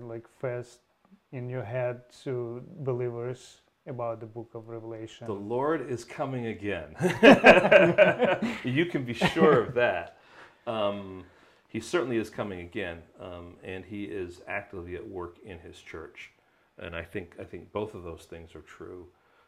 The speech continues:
Speaker 2: Um, he wins. I mean, I think you definitely get that, you know, as you get to the end of the book of Revelation.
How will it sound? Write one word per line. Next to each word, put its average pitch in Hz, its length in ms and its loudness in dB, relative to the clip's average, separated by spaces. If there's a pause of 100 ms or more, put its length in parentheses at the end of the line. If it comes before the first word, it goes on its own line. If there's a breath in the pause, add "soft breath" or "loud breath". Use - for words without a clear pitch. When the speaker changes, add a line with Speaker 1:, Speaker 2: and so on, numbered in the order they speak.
(140 soft breath)
Speaker 2:
Um, 87 460 -12 (500 soft breath)
he - 260 -10
wins. 107 720 -8 (220)
I - 20 -18
mean, 95 140 -12
I 85 40 -12
think - 260 -10
you 101 60 -12
definitely - 520 -6
get 104 240 -6
that, 107 340 -6 (180)
you 104 100 -12
know, 92 160 -14
as 87 140 -16
you 95 80 -14
get 101 160 -12
to - 160 -20
the 95 60 -14
end 98 120 -16
of 95 60 -20
the 101 60 -16
book 95 240 -20
of 101 60 -18
Revelation. 98 540 -16